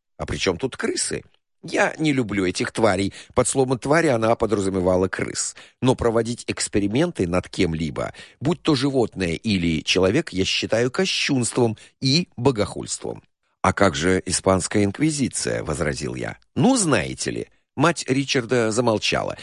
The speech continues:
и через минуту перевела разговор на другую тему, пока мы не добрались до места, где жил дед Ричарда. Домик был действительно маленьким, с низкими потолками и узким коридором. Леонард, так звали деда, был действительно плох.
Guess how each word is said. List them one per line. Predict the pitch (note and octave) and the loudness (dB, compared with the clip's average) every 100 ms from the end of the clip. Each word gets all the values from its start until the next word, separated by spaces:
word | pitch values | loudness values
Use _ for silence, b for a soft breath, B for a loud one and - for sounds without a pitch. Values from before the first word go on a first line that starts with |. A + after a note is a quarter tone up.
| B | B
и | - C#3 | -2 0
через | - E3+ D#3+ | 2 2 0
минуту | F3+ F#3 G3 E3+ | 0 2 0 0
перевела | - C3 A#2+ A2 A2 G#2 G#2 | 0 0 2 2 2 2 2
разговор | F#2+ F#2+ F#2+ A2 | 2 2 4 2
на | G#2 | 0
другую | F#2 E2+ D#2+ E2 | -2 -2 0 0
тему, | D#2 D#2 C#2+ - | 0 -2 -2 -2
пока | E2 - F#2+ | -2 2 0
мы | F#2 | 0
не | E2+ E2 | -2 -4
добрались | D#2+ D#2 D2+ E2 D2+ | -4 -2 -4 -4 -2
до | F2+ | 0
места, | A2 B2+ - - B B | 0 0 0 -2 B B
где | - F#2+ G2 | -4 2 2
жил | D#2 C3+ C#3+ - | 2 0 0 -4
дед | D2+ D#2+ - - | -2 -2 -2 -2
Ричарда. | D#2+ D#2 - - - - - _ _ _ _ B B B | 0 0 -2 -4 -4 -8 -10 _ _ _ _ B B B
Домик | G3 F#3+ C#3+ | 0 2 -2
был | D3 | -4
действительно | B2+ B2 - B2+ A#2+ | -2 -6 -6 -4 -2
маленьким, | G#2+ F#2+ C#2+ A#1+ - - - | 0 0 0 -4 -8 -14 -10
с | - | -6
низкими | C3 B2 - G#2 | -2 -2 0 -2
потолками | G2 G2 E2+ F2 G#2 F2+ | 0 0 0 0 0 0
и | D#2+ | -2
узким | D#2+ D#2+ - E2 | -4 -4 -6 -8
коридором. | D2 D#2 D2+ B1 G1+ - _ _ _ _ - | -4 -4 -4 -6 -8 -10 _ _ _ _ 0
Леонард, | A#2 B2+ A#2+ G#2+ B1+ - - _ - | 4 4 2 -2 -4 -8 -20 _ -4
так | B2 | -4
звали | F2+ G2 E2 E2+ | 0 -2 0 -2
деда, | F#2 A2+ G2+ | 0 0 0
был | F2+ F#2 | 0 -2
действительно | F2+ F#2 - B2 B2 B2 A#2 | -4 -8 -6 -6 -4 -4 -2
плох. | G#2 - F2 - - | -4 -4 -2 -4 -8